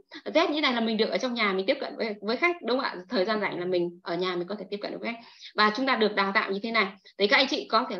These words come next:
comment lên nhé, là cái số, số người mà đăng ký.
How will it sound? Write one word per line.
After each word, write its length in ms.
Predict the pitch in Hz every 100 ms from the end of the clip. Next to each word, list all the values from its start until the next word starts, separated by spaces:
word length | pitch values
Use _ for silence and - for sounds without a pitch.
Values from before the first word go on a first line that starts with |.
| 190
comment 380 | 240 262 254
lên 260 | 254 277 262
nhé, 160 | 285 330 - _ - -
là 200 | 196 196
cái 160 | 233
số, 500 | - 269 285 440 - -
số 120 | 240 277
người 360 | 302 277 220 180
mà 80 | 180
đăng 220 | 185 247 240
ký. 360 | 254 359 -